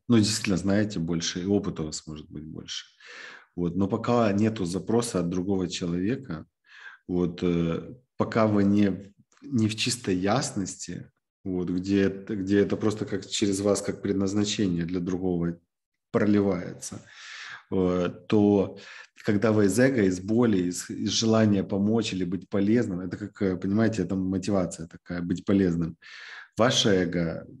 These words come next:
э, ну, имеет такую достаточно жёсткую форму. Вот, и даже если вы правильные вещи или, или, э, поддержку хотите оказать, то ваше эго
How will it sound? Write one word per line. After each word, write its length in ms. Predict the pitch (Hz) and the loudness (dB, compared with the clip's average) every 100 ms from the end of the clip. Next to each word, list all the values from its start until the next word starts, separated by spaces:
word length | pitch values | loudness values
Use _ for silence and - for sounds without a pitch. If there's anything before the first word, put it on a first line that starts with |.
| 131 | -8
э, 540 | 95 90 87 87 85 - | -6 -4 -4 -4 -6 -2
ну, 280 | 120 98 92 | 2 2 4
имеет 520 | 104 117 107 107 101 - _ _ - | 4 4 2 0 -12 -18 _ _ -8
такую 260 | 104 98 | -4 -2
достаточно 500 | 95 - 107 101 107 | -2 -2 -2 -2 -4
жёсткую 400 | 92 110 - 98 | 0 -2 0 -4
форму. 560 | 90 - 107 87 82 - - - - - | -4 0 0 0 -2 -8 -20 -20 -20 -8
Вот, 140 | 95 95 | -4 2
и 40 | |
даже 240 | 107 117 110 | 2 4 2
если 200 | 107 104 | 0 -2
вы 160 | 104 | -2
правильные 460 | 110 113 104 95 95 | 0 2 2 0 -2
вещи 340 | 110 110 - | -2 -4 -4
или, 240 | 90 92 92 - | -4 -2 -4 -6
или, 460 | 95 95 95 92 - _ _ _ _ _ _ - | -6 -2 -2 -4 -10 _ _ _ _ _ _ -10
э, 440 | 87 87 87 85 - - _ _ _ - | -6 -4 -4 -6 -10 -18 _ _ _ -2
поддержку 400 | 107 110 107 - | 2 2 2 -4
хотите 420 | - 101 95 101 | -8 -6 -4 -4
оказать, 540 | 85 101 123 139 - | -2 -2 0 0 0
то 100 | 104 | -2
ваше 380 | 95 127 135 107 | 0 0 0 -2
эго 400 | 90 85 87 - | -2 -4 -8 -12